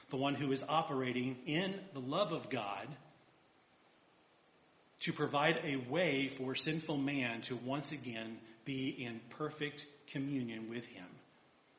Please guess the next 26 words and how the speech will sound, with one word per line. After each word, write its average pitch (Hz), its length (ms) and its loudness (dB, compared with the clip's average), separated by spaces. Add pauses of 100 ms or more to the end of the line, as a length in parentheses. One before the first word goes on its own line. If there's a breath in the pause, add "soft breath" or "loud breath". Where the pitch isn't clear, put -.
(520)
It's - 80 -6
not 165 160 4
something 175 280 2
that 151 140 0
man 151 240 4
can 156 140 0
do 160 160 2
on 156 80 4
his 151 160 4
own, 151 260 0
because 143 300 -2
man 139 200 -2
doesn't 143 300 -2
want 160 220 -2
to 143 80 -6
do 123 180 -2
it. 135 120 -2
He 143 60 -4
wants 139 240 -2
to 135 100 -6
blame 143 320 0
something 123 360 -4
else. 123 180 -2
He 139 100 -4
wants 139 240 -4
to 139 200 -2